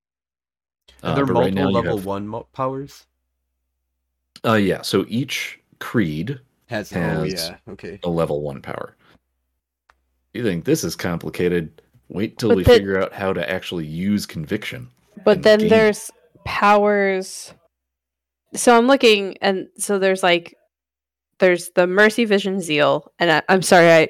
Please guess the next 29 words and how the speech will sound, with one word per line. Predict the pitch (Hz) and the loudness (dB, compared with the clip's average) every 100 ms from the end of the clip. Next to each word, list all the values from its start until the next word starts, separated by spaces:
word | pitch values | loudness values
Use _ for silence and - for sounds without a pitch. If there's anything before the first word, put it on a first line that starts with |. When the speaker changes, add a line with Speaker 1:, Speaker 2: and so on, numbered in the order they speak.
| - | -2
Speaker 3:
truly | - 262 247 | -2 4 6
have | 180 147 | 6 2
been | 156 | -2
trying | - 143 - | 0 -2 -2
to | |
pay | - 143 | -4 -2
Speaker 2:
Mm-hmm. | 120 | -2
Speaker 3:
attention. | 151 147 - - - - | -4 -8 -14 -20 -16 -2
Um, | - 196 190 185 180 - _ | 4 6 6 4 -4 -14 _
and | 208 196 | 2 6
then | 185 185 | 6 4
Speaker 2:
Yeah, | 185 | 6
Speaker 3:
there's | 180 170 180 | 6 4 0
Speaker 2:
no, | |
this | 92 123 | -4 -4
is | 131 | -2
gonna | 127 101 | -2 0
take | - 90 | -2 -2
forever. | 90 73 71 76 | -4 -6 -8 -12
It's, | 82 - - | -10 -6 2
uh, | |
Speaker 3:
three, | 214 202 185 208 | 4 4 4 2
Speaker 2:
that's | - - _ _ _ _ _ - | 0 -4 _ _ _ _ _ -6
why | 90 | -4
I | 76 | -2
Speaker 3:
thr- | 73 | -2
Speaker 2:
fast | 71 | -4
forwarded. | 73 69 67 65 _ _ _ _ - | -6 -8 -10 -16 _ _ _ _ -8
Speaker 3:
three, | 202 233 240 226 226 226 220 | -4 -2 -2 -2 -4 -4 -6